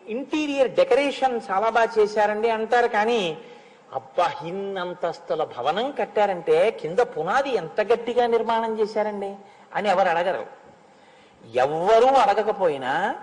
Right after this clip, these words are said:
ఎవ్వరూ ప్రశంసించకపోయినా, ఎవ్వరూ దాన్ని గుర్తించకపోయినా, దీని, ఇది గుర్తింపబడడానికి కారణం మాత్రం నేనే. ఈ తృప్తి,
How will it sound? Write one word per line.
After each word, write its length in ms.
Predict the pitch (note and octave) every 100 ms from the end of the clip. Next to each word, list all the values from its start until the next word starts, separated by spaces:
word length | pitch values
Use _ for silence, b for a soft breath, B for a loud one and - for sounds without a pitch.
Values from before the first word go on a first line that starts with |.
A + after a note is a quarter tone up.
| -
ఎవ్వరూ 480 | B2 D#3 F#3+ G#3+ B3
ప్రశంసించకపోయినా, 1600 | - D#3 - B3 C#4 C#4+ A#3+ G#3+ F#3+ F3 C#3+ C3 C#3 F3+ C4+ - B B B B -
ఎవ్వరూ 540 | C3+ C#3+ F3 A3+ C4 D4
దాన్ని 280 | B3+ A3+ F3
గుర్తించకపోయినా, 1300 | F3 F3 - D4 C#4+ C4 G#3+ F3 D#3+ C#3+ D#3 G#3+ D#4+ B B B - -
దీని, 320 | G#3 B3+ B3
ఇది 260 | A3 F#3+ G#3
గుర్తింపబడడానికి 1300 | F#3 G3 - C#4 B3+ C4+ A#3+ A3+ A3 A3 G#3+ G3+ G#3
కారణం 600 | G#3 F3 G3 A3 G#3+ G3+
మాత్రం 440 | F#3+ F#3+ G3 G3+
నేనే. 680 | E3 E3 E3 E3+ C#3 G2 F#2+ - - - _ - _ _ _ _ _ _ -
ఈ 180 | E3 G#3+
తృప్తి, 720 | - - A3+ A3+ - E4